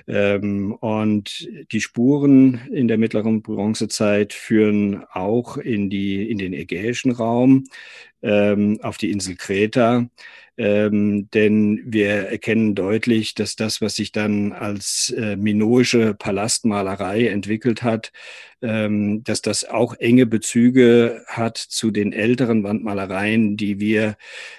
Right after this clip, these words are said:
äh, auf den Ausgrabungen in Tel El Burak, äh, entdecken konnten. Äh, das heißt, wir sehen schon, dass in diesem, in dieser Zeit, äh, im zweiten Jahrtausend, ab circa zweitausend, tausendneunhundert vor Christus, der Ostmittelmeerraum,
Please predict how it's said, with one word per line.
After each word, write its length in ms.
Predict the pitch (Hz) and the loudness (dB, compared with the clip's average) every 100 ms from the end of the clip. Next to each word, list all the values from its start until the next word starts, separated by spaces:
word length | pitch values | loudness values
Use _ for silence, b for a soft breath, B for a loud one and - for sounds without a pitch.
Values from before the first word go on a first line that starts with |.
| B | B
äh, 220 | 104 107 | -4 -4
auf 180 | - 110 | -6 -6
den 240 | - 107 | -4 -4
Ausgrabungen 800 | 95 101 107 - 107 107 104 95 | -4 -8 -8 -4 -4 -2 -2 -4
in 140 | 87 95 | -6 -8
Tel 160 | 101 | -8
El 140 | 92 92 | -8 -8
Burak, 560 | 92 90 92 95 - | -8 -8 -10 -12 -14
äh, 160 | - 113 - | -10 -10 -10
entdecken 460 | 104 92 82 95 | -12 -10 -8 -6
konnten. 600 | - 76 71 67 - 80 - B B B B | -8 -10 -12 -14 -14 -16 -18 B B B B
Äh, 120 | 101 | -8
das 180 | 98 107 | -4 0
heißt, 280 | 120 127 - | 2 2 2
wir 100 | 113 | 2
sehen 340 | 110 131 135 | 4 6 6
schon, 440 | 123 127 131 135 120 | 6 4 6 6 6
dass 220 | 117 - | 2 0
in 200 | 139 135 | 2 2
diesem, 400 | 131 127 117 135 | 4 2 2 0
in 140 | 147 | 0
dieser 260 | 127 120 110 | 2 2 0
Zeit, 680 | - 117 113 117 - - 147 | 2 4 6 4 0 -8 -6
äh, 280 | 123 107 | -4 -2
im 140 | 101 101 | -4 -6
zweiten 400 | - 101 120 123 | -4 -2 2 2
Jahrtausend, 800 | 113 101 107 113 110 113 104 - | 2 0 0 2 2 2 0 -2
ab 220 | 120 113 | -8 -8
circa 480 | - 120 120 110 107 | -6 0 0 0 -4
zweitausend, 800 | 101 110 104 107 110 104 104 107 | -2 -2 -2 -2 -2 -2 -2 -4
tausendneunhundert 720 | 101 104 107 104 113 110 107 | -6 -4 -2 -2 -2 -2 -4
vor 180 | - 101 | -4 -8
Christus, 520 | - 104 - 101 - - B B B - | -6 -10 -8 -10 -10 -16 B B B -6
der 140 | 110 | -4
Ostmittelmeerraum, 1300 | 113 107 113 117 131 113 110 101 101 107 113 113 110 | -2 -2 0 2 4 4 2 0 -2 0 2 4 2